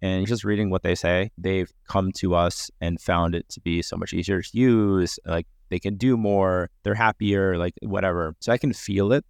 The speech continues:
And I think right now it's up to us how far we wanna take it. I think that we can continue to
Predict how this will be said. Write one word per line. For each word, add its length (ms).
And 80
I 60
think 200
right 220
now 240
it's 260
up 200
to 260
us 520
how 200
far 180
we 100
wanna 240
take 300
it. 160
I 80
think 220
that 180
we 100
can 220
continue 460
to 440